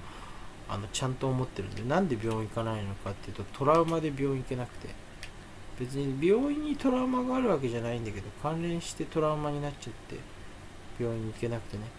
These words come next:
不幸自慢してるのかっていうとね、してねえよ、アホ。なんですぐ不幸自慢してるのかっていうやつ、き-、居殺すぞ。なあ、ああ、本当に。居殺すぞ。いてまうぞ、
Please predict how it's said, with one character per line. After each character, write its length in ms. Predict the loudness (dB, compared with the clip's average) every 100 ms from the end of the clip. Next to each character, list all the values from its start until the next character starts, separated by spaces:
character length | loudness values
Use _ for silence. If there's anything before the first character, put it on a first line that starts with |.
| -12
不 100 | -4
幸 180 | 6 6
自 160 | 6
慢 200 | 2 0
し 120 | -2 -2
て 60 |
る 60 | -2
の 60 | -2
か 100 | -6
っ 40 | -8
て 160 | -6
い 20 |
う 20 | -6
と 60 |
ね、 60 | -4 -6 -8 -6
し 160 | -2 0
て 100 | 0
ね 220 | -2 -4
え 60 | -4
よ、 60 |
ア 40 | -4
ホ。 140 | -6 -6
な 60 | -6
ん 60 |
で 80 | -2
す 140 | -2 -2
ぐ 80 |
不 120 | -4 -2
幸 140 | 0
自 140 | 0
慢 120 | 0 -2
し 80 |
て 60 | -4
る 80 | -4
の 60 |
か 40 | -6
っ 40 |
て 100 | -6
い 0 |
う 40 | -8
や 60 |
つ、 100 | -8
き-、 260 | -8 -6 -6 -6 -12 -10 -12 -12 -10 -8
居 60 |
殺 300 | 2 6 6
す 180 | 6 2
ぞ。 140 | -4 -6 -10 -12 -12 -12 -12 -12 -12 -12 -12 -10 -8 -4
な 80 | -2
あ、 40 |
あ 100 | -2
あ、 40 | -4 -8 -12 -10 -10 -8 -6 -6 -6 -6 -8 -10 -10 -8
本 200 | -6 -6
当 80 | -6
に。 240 | -6 -6 -8 -12 -14 -12 -10 -8 -8 -8 -10 -10 -10 -8
居 80 | -6 0
殺 260 | 6 8 6
す 180 | 4 -6
ぞ。 120 | -6 -6
い 80 | -2
て 180 | 6 6
ま 200 | 8 6
う 100 | 4
ぞ、 200 | 2